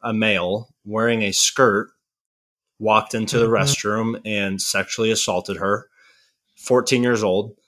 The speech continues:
Speaker 1: And, um, the girl, like I said, told her father or told the school district or someone, and they ended up doing a rape kit on her and figured out that she was, in fact, sexually assaulted.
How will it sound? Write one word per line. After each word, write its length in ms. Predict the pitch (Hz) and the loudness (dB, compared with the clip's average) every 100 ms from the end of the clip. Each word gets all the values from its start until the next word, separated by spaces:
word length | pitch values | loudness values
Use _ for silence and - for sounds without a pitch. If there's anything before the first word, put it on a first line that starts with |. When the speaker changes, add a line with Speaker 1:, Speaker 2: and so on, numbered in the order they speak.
| _ _ _ - | _ _ _ -4
Speaker 1:
And, 380 | 117 113 107 | 0 0 2
um, 480 | 110 107 107 104 101 - _ _ _ _ _ - | 2 2 0 -2 -6 -14 _ _ _ _ _ -6
the 100 | 120 | -4
girl, 560 | 117 110 110 113 117 - | 0 2 2 2 -2 -6
like 120 | 107 | -2
I 60 | 107 | -2
said, 220 | - 101 | -4 -4
told 180 | 110 101 | -4 -4
her 80 | |
father 480 | 92 135 135 131 110 | 0 4 6 6 4
or 80 | 101 | 2
told 240 | - 110 | -2 -4
the 80 | 101 | -2
school 260 | - - 120 | -4 -2 -2
district 440 | 120 117 123 107 | 0 -2 -2 -4
or 80 | 98 | -4
someone, 680 | - 117 117 117 113 110 - | 0 0 2 2 2 -2 -4
and 600 | 107 107 104 101 95 90 - _ _ _ _ _ _ _ - | -4 -2 0 0 -2 -4 -10 _ _ _ _ _ _ _ -2
they 160 | 113 113 | 0 2
ended 240 | 110 101 | 0 0
up 160 | 104 98 | 0 0
doing 240 | 107 101 | -2 0
a 80 | 95 | 2
rape 260 | 98 151 156 | 4 4 4
kit 180 | 117 101 | 0 2
on 180 | 95 | 2
her 180 | 98 104 | 2 0
and 120 | 92 | 0
figured 320 | - 104 101 95 | -2 -4 -2 -2
out 140 | 95 | -2
that 140 | 104 | -2
she 180 | - - | -2 -2
was, 320 | 92 92 95 | -2 0 0
in 100 | 98 | -2
fact, 440 | 90 - 90 90 - | -4 0 0 0 -2
sexually 440 | - 95 - 98 | -2 -2 -2 -2
assaulted. 600 | 90 - 87 87 98 101 | -2 0 -2 -2 -2 -4